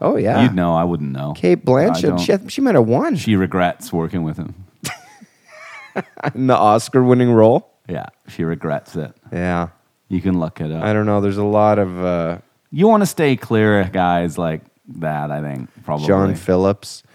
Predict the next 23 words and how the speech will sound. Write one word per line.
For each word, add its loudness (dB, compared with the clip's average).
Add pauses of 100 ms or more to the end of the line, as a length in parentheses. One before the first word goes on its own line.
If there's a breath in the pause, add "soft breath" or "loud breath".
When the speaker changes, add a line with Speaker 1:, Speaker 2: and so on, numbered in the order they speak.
Speaker 2:
Yeah. -2
Speaker 1:
This 4
new 6
stuff 2
that 4
Luke's 2
been 2
Speaker 2:
It's -2
Speaker 1:
sending 2
Speaker 2:
not, 4
Speaker 1:
about 2
that. 2 (120)
Speaker 2:
it's -14
not 4
Speaker 1:
It's, 2
Speaker 2:
for 4
me. 4
Speaker 1:
it's, 2
it's, 0
it's, -2 (300)
it's, -2
you -2
know, 0